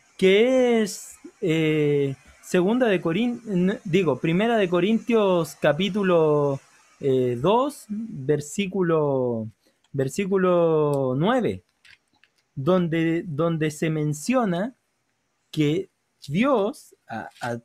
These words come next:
to-, a, a las personas que, déjame que lo busco porque volaron, tengo una ventana abierta y vuelan las cosas. <laughs> Em, dice ahí,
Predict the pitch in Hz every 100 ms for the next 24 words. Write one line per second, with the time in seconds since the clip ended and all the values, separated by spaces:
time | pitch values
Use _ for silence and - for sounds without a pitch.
0 | _ _ 254 262 - - 156 165 175 165
1 | 147 147 - 143 135 - 262 262 190 -
2 | 180 160 151 143 135 123 113 104 98 92
3 | 107 _ - - _ _ - _ - _
4 | _ _ _ - - _ _ _ _ -
5 | 170 190 165 143 131 151 - 135 127 -
6 | 139 131 _ - - 117 123 135 139 123
7 | 139 117 117 110 117 143 131 101 151 -
8 | 120 127 123 120 107 - 67 _ _ _
9 | 143 254 - 240 294 226 180 180 180 170
10 | 160 127 _ - 73 92 92 101 98 98
11 | 202 - _ _ _ _ _ _ _ _
12 | _ _ _ _ _ 175 226 240 226 208
13 | 226 233